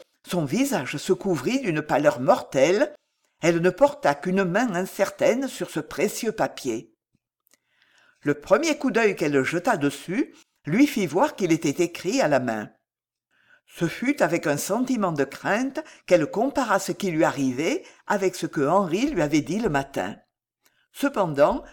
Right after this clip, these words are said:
elle prit la résolution de lire cet écrit. Elle observa avec inquiétude que sa chandelle était considérablement diminuée.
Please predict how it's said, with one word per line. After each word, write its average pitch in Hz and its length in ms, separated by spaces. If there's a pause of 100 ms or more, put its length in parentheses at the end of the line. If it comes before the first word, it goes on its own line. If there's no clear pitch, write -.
(140)
elle 175 260
prit - 200
la - 100
résolution 180 720
de 214 100
lire 170 360
cet 247 240
écrit. - 500 (1300)
Elle 151 180
observa 262 540
avec 143 260
inquiétude 214 720 (260)
que 185 100
sa 175 160
chandelle 226 520
était 170 240
considérablement 202 880
diminuée. 151 800